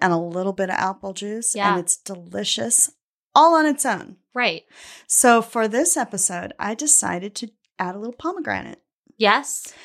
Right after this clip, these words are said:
Speaker 1: So I'm doing Jameson and apple cider
Speaker 2: Mm-hmm, mm-hmm.
Speaker 1: and the pomegranate liqueur.
Speaker 2: Liqueur. Mm-hmm.
Speaker 1: And, you know, Trader Joe's, I love them. They have where they've already separated the pomegranate seeds.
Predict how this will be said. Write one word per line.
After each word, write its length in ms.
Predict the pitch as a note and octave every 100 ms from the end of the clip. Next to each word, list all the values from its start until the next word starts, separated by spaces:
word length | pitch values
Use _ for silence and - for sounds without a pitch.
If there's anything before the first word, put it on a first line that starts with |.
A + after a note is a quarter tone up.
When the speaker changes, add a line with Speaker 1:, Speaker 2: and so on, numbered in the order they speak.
| -
Speaker 1:
So 500 | - A#3+ A3 G#3 G3+
I'm 120 | - G3+
doing 280 | G3+ G3+
Jameson 680 | F#3+ F#3+ G#3+ B3+ C#4+ D#4 F4 _ -
and 180 | B3 -
apple 580 | G3+ G3+ G#3+ G#3+ A3 A3+
cider 760 | - - F3+ F3 E3 F3 D#4 A#3+
Speaker 2:
Mm-hmm, 180 | A#3 A#3
mm-hmm. 320 | B3+ - B3
Speaker 1:
and 400 | A3 G#3 G3+ G3+ - _ _ A3
the 320 | G3 G3+ D4 - A#3+ A3+ A3
pomegranate 680 | A3 A3 G#3 G#3 G#3 G#3 -
liqueur. 580 | - G#3 - F#3+ E3+ G#3
Speaker 2:
Liqueur. 80 | F4+ _ -
Mm-hmm. 300 | G3 G#3 A3 C4 -
Speaker 1:
And, 460 | A3 G#3+ G#3+ G#3+ - _
you 160 | C4 D4+
know, 200 | D#4 D4 -
Trader 300 | - C4+ B3+
Joe's, 340 | G3+ F3+ F#3
I 80 | -
love 280 | F3+ F3+ F#3+
them. 220 | F#3+ F3+ - - -
They 140 | C4+
have 420 | C4+ A#3+ A#3+ A#3
where 180 | G#3 G3
they've 200 | G3 F#3+
already 260 | - B3 B3
separated 540 | - A#3+ A#3 A3+ G#3+
the 60 | G#3+
pomegranate 580 | - A3+ A3 A3 A3 -
seeds. 540 | - A3 F#3 F3 -